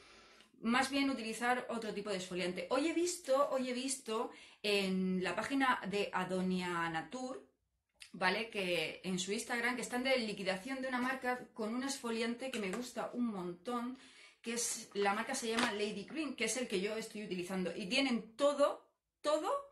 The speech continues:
a, toda la marca al cincuenta por ciento. Eh, lo podéis ver en su Instagram, se llama la empresa Adonia Natur, ¿vale? Y ahí también tenéis, eh, lo que es empresas como Coslis, como Madara,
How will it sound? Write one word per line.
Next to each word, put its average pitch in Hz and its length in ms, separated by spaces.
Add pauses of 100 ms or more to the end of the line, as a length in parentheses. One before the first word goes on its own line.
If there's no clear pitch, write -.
(280)
a, 190 440
toda 254 180
la 233 80
marca 262 320
al 208 240
cincuenta 202 360
por 185 140
ciento. 156 540 (480)
Eh, 196 720
lo 196 100
podéis 233 300
ver 247 200
en 214 120
su 190 140
Instagram, 170 580
se - 180
llama 220 400
la 208 220
empresa 226 500
Adonia 175 560
Natur, 151 460 (420)
¿vale? 233 300
Y 214 100
ahí 202 120
también 247 320
tenéis, 247 480
eh, 190 220
lo 190 120
que 190 100
es 190 200
empresas 196 380
como 190 260
Coslis, 202 540
como 180 260
Madara, 190 560